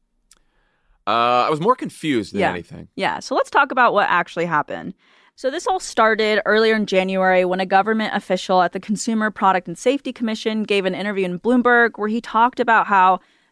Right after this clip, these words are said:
Speaker 2: they're considering a ban on gas stoves because there's a hidden hazard. And he went on to talk about how there's, they're considering any option because they want to make sure we just have things that are safe in our homes.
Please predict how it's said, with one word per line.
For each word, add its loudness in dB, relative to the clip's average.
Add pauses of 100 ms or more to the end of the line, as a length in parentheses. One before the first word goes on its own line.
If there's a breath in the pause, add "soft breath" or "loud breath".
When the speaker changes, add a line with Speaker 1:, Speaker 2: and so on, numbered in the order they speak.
Speaker 2:
they're 2
considering 2
a 2
ban 2
on 0
gas 0
stoves 2
because -4
there's -2
a -6
hidden -6
hazard. -6 (280 soft breath)
And -4
he 2
went 2
on 2
to -4
talk 0
about 2
how 2
there's, -6 (180)
they're 2
considering -4
any 2
option 0
because -6
they 0
want 0
to -2
make -6
sure -2 (340 soft breath)
we 0
just -4
have -2
things -6
that -4
are -6
safe -12
in -4
our -2
homes. -8